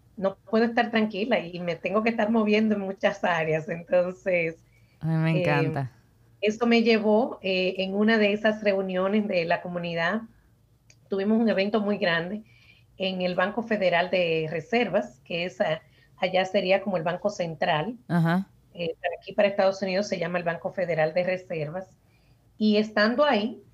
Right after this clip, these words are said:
Speaker 1: conocí a uno de los ejecutivos grandes del banco, me lo presentaron.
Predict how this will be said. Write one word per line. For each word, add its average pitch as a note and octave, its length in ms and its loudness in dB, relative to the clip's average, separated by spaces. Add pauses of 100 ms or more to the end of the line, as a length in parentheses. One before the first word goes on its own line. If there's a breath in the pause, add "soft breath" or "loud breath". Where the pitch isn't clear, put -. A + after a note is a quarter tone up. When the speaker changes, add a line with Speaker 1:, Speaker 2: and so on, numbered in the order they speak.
(460 soft breath)
Speaker 1:
conocí A3 560 2
a A#3 60 4
uno A3 240 2
de A3 80 2
los G#3 180 2
ejecutivos G#3 920 -2
grandes F#3 460 -2
del F3+ 140 0
banco, D#3+ 360 -2
me F#3+ 120 -2
lo E3+ 120 -2
presentaron. E3 880 -4